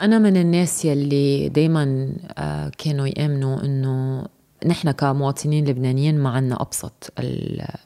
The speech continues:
الحقوق ال-، المدنية. ونحن مش متساويين لأنه حقوقنا المدنية، آه، بترعاها طوايف. يعني، آه،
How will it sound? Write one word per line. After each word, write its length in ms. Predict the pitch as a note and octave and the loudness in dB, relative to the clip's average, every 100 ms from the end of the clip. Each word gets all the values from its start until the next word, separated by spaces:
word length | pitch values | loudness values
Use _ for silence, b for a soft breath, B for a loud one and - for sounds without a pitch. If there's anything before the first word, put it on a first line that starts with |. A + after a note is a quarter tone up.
| - | -6
الحقوق 400 | B2+ - D#2 C#2+ | -6 -4 -4 -2
ال-، 380 | B2+ A#2+ A#2+ B2 A#2 B2+ | -2 -4 -6 -6 -6 -4
المدنية. 600 | C3 B2+ B2 A#2+ A#2 A#2+ _ B B B B B B B B | -2 0 0 -2 -6 -10 _ B B B B B B B B
ونحن 800 | - D#3 D#3 D#3+ D#3+ G3+ A#3 A3 | 0 4 6 4 2 2 2 4
مش 180 | A3+ - | 2 0
متساويين 760 | D3 B2+ A#2 C3 B2+ B2+ D#3 F3+ | -2 -2 -2 0 0 0 0 2
لأنه 320 | D3+ D3 C#3+ | 0 0 -4
حقوقنا 460 | - F#3 - D3+ | -2 0 2 0
المدنية، 1300 | B2+ C3 C3+ C3+ C#3 C3+ C3+ D3+ D3+ D3 D3 C#3+ D3+ - - | 0 -2 -2 0 0 2 0 0 0 0 0 0 -2 -4 -6
آه، 60 | |
بترعاها 800 | C3+ - C3+ B2 C3+ B2+ C3+ C3+ | -6 -2 0 2 0 0 -2 -2
طوايف. 800 | C#3 - B2 A#2+ A2+ A2+ - - _ _ B B B B B B - | -2 -4 -2 -2 -2 -4 -10 -20 _ _ B B B B B B -4
يعني، 680 | C3+ C3 C3+ C3 C3 C3 | -2 0 0 2 2 0
آه، 640 | C3+ - C3+ C3 C3+ - - | -2 -6 -6 -6 -6 -6 -6